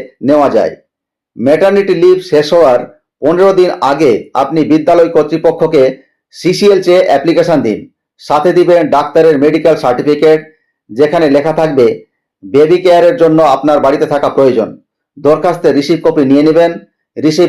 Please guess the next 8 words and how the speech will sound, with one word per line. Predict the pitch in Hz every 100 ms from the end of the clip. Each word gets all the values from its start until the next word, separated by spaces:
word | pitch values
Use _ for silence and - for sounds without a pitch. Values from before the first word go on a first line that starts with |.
| 147
না | 147
দিতে | 156 160
চাইলে | 160 156 156 151 151 _ _ 147
ইমেইলে | 165 170 165
অ্যাপ্লিকেশন | 151 156 147 147 139
দিয়ে | 139 180 214 - _ -
সেটার | 151 156 143
প্রিন্ট | 175 175